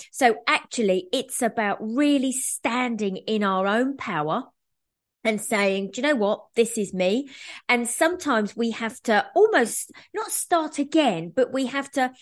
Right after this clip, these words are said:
peel back the layers again and go, "Right, let's start afresh." Because do you know what? I've got a little bit lost along the way. And we've all done it, all of us. So today's podcast is about looking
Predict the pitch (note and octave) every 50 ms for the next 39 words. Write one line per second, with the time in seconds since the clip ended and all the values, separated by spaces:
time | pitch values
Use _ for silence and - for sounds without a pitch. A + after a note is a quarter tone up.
0 | - - - - _ _ _ - D#4+ E4+ E4+ F#4 F#4+ F#4+ - E4 - - - -
1 | B3 A#3 A3+ G#3+ G3 F#3 F3+ F#3 F3 E3+ F#3 F3+ E3 F3 D#3+ E3 G3 A3+ B3 -
2 | - - G#3+ G#3+ G#3 A3 G#3 G3+ G3 F#3+ F#3+ G3 E3 - - - - - - -
3 | _ _ _ _ - G#3+ A#3+ - - - - - - A#3 G#3+ G3+ F3+ - D#3+ -
4 | - G#3 F3 D#3 E3 - - - A3 G#3+ - - A3 G3 F#3+ - - - _ _
5 | _ _ _ - G#3+ G#3+ G#3 G#3 G3+ B3+ B3 - - - - C4+ B3 A3 G#3 G#3
6 | G3 G3 G3+ - - G3 F#3+ E3 - - G3 F#3 F#3 F#3 F3+ F3 F3+ F3+ F3+ F#3+
7 | E3 D3 - - - - A3 A3 A3 G#3 B3 A#3+ G#3+ G#3+ - - - A3+ A#3 A3+
8 | A3+ A3 A3 A3 A3 - _ _ _ _ _ - G3 F3+ E3+ D#3+ C#3+ - - _
9 | _ - A3 A#3 A3 G#3+ F#3+ F3 - D#3 B2 - - - - - - - - -
10 | - _ - - C#4 B3 A#3+ A#3+ A#3 A#3 A#3 - - - - _ _ _ - C#4+
11 | C#4 D4 D#4 E4 F#4 F4+ F4+ - D#4+ C#4+ D4 - B3 G3+ F#3+ F#3+ - - - B3
12 | B3 - B3+ B3 B3+ B3+ A#3 A3+ A3+ A3 - _ _ _ - - _ _ _ _
13 | _ _ - C4 C4 C#4 D#4+ E4+ E4+ - F4+ F4+ E4 D#4